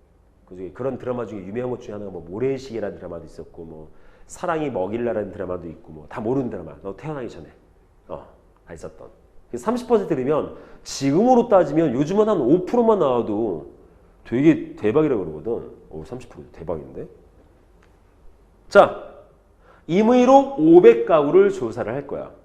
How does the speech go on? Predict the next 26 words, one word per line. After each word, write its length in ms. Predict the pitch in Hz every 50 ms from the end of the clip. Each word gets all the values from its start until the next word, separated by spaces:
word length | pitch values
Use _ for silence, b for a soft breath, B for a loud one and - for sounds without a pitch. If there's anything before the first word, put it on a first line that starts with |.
| _ _ _ _ _ _ _ _ _ _ _ _ -
뭔 160 | - 127 156
말이야? 360 | 196 196 165 147 147 190 226 - - - - - - _ _ _ - - - - - _ _ _ _ _ _ _ - - - - b b b b b
한국의식 840 | - - 285 294 294 285 294 294 277 269 262 - - 285 - -
조사하는 460 | - - 175 175 175 214 196 180 165 160
걸 200 | 185 185 180 180
오백 440 | 131 143 170 202 208 247 240 240 -
번을 300 | - 175 170 180 190 175
반복 500 | - - 117 107 117 127 139 151 147 -
시행할 460 | - - - 131 120 104 85 73 -
거야. 180 | - - 67 69 - _ _ _ _ _ _ _ _ _ _ _ _ _ _ _
그럼 240 | - 202 196 - -
딱 220 | - 240 - -
저 140 | - 160 151
문제만 300 | 160 170 175 185 170 170
한번 160 | 160 147 127
보도록 240 | 107 101 90 82 73
했어. 280 | 69 - - - 58 - - _ _ _ _ _ _ - -
독립시행이야. 640 | - 226 247 262 247 - 233 202 156 135 131 135 135 - - - - - - - - - -
근데 100 | 165 -
조심할 380 | - 185 175 - 196 156 135
건 300 | - - 87 76 73 71 - - - - _ b b b b b b b
그냥 460 | - - 208 233 285 269 214 156 123
무조건 380 | 143 190 190 277 - 269 247 226
반복 400 | - 170 147 147 160 170 190 -
시행하면 560 | - - - 233 233 214 208 190 180 180 165
독립시행일까요? 800 | 143 135 135 135 127 - 123 104 90 82 76 - 104 143 190